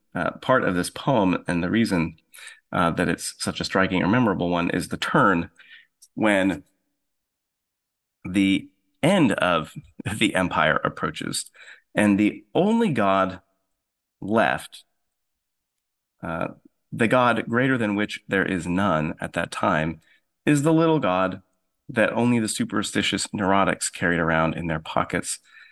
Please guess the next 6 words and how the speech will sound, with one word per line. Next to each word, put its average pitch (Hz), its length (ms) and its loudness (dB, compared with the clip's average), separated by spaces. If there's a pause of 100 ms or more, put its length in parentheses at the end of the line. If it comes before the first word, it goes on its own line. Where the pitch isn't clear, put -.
(260)
made 95 160 2
of 92 100 -2
salt. 110 460 0 (1600)
Uh, 87 320 2
the 117 80 2
god 92 380 2